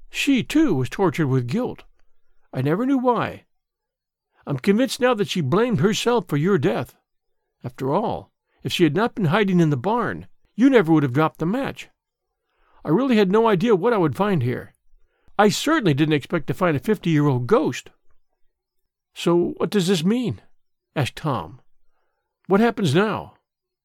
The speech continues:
"I don't know," replied Lynn. As Tom turned his attention back to the locket,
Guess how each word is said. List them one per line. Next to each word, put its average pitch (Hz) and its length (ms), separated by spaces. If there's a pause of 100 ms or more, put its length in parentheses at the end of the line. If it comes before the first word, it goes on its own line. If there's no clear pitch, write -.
(640)
"I 202 120
don't 247 240
know," 240 400 (640)
replied 143 340
Lynn. 127 360 (1080)
As 143 100
Tom 196 300
turned 220 220
his 190 100
attention 196 420
back 165 220
to 190 100
the 160 80
locket, 156 440